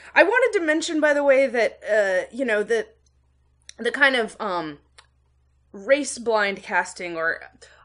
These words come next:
I, I'm not sure I think it was race-blind, um, because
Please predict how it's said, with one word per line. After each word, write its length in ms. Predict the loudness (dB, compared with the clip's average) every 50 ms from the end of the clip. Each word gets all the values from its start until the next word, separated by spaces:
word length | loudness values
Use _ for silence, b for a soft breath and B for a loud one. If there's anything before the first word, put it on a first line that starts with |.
| B _
I, 60 | -14 -14 -12 _ 2
I'm 220 | 2 2 2 2
not 200 | 2 2 2 0
sure 300 | -2 -4 0 0 2 2
I 140 | 2 0 -2
think 280 | -4 -6 -10 -10 -8 -8
it 100 | -6 -6
was 180 | -6 -6 -6
race-blind, 720 | -6 -6 -6 -6 -8 -6 -4 -2 -2 -2 -4 -6 -8 -10 -10 -8
um, 340 | -6 -4 -2 -4 -4 -6 -8
because 580 | -12 -10 -4 -2 -2 -2 -4 -6 -12 -14 -16